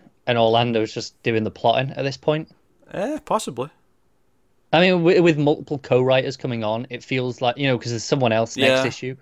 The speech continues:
Speaker 1: To me, that says Orlando's scr-, uh, plotting it, and then he's giving the plot to someone to script, which is obviously the, the longer part of, of the, the job.
Speaker 2: I hope she stays. I think she had a really positive effect in the book.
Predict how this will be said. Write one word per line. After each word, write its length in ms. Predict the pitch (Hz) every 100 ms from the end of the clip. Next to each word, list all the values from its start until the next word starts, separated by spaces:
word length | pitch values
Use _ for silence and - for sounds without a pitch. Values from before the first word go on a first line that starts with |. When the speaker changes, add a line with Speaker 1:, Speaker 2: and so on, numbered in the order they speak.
| - - -
Speaker 1:
To 100 | -
me, 180 | 135 139
that 180 | 127 127
says 180 | 120 120
Orlando's 640 | 123 123 127 143 139 123
scr-, 240 | - - 143
uh, 180 | 120 117
plotting 340 | - 135 127 113
it, 140 | 104 113
and 180 | 110
then 80 | 107
he's 160 | 107 104
giving 260 | 120 113
the 60 | 107
plot 320 | - 123 -
to 60 | -
someone 280 | - 110 98
to 80 | -
script, 440 | - 110 120 - _ - -
which 220 | - 117 -
is 100 | 110
obviously 320 | 110 104 113
the, 220 | 107 101 - _
the 100 | 117
longer 440 | 101 104 117 120
part 340 | 131 139 143 - _
of, 260 | 143 127 -
of 160 | 139 120
the, 260 | 135 123 -
the 80 | 131
job. 300 | 127 135 135 _ _ _ _ _ _ _ _ _ _ -
Speaker 2:
I 40 |
hope 120 | 277
she 100 | 285
stays. 300 | 233 156 110
I 120 | - 165
think 100 | 185
she 80 |
had 80 | 165
a 60 | 139
really 160 | 139
positive 320 | 151 139 123 110
effect 280 | 120 104
in 60 | 110
the 60 | 98
book. 380 | 90 78 -